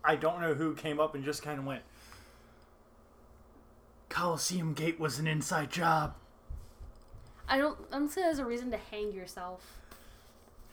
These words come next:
Speaker 1: When the God Kings who tell you the truth of what all is, and basically went, "Nah, that was all the Jala,"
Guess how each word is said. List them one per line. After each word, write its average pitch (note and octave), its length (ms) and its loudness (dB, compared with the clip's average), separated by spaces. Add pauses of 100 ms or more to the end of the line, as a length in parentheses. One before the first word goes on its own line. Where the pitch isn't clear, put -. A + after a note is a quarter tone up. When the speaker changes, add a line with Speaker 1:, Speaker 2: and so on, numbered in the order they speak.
Speaker 1:
When A3 300 10
the G#3+ 100 12
God A#3+ 580 10
Kings G3+ 720 6 (260)
who G3+ 280 4
tell A3 380 8
you A#3 220 8
the G3 180 10
truth C4 640 8
of E3+ 240 8
what G#3+ 260 10
all G#3 340 10
is, E3+ 500 4 (260)
and F3+ 120 2
basically G#3 320 8
went, F#3 200 6 (200)
"Nah, A#3+ 240 12
that C#4 140 12
was C4 120 8
all B3+ 140 12
the G3+ 120 6
Jala," E3 720 12